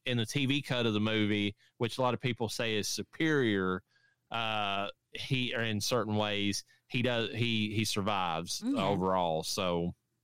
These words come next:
Speaker 1: that one's on the fence. You could say he died, but he doesn't really, they don't show it in the movie.
Speaker 2: Okay.
Speaker 1: Uh, Alan Gateway's son is unknown. It's mentioned in Halloween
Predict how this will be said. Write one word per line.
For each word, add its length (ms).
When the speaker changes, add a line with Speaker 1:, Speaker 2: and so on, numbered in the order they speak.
Speaker 1:
that 180
one's 240
on 200
the 60
fence. 480
You 100
could 140
say 220
he 80
died, 420
but 160
he 100
doesn't 240
really, 240
they 100
don't 140
show 240
it 40
in 40
the 80
movie. 420
Speaker 2:
Okay. 320
Speaker 1:
Uh, 280
Alan 340
Gateway's 460
son 440
is 140
unknown. 500
It's 180
mentioned 340
in 140
Halloween 440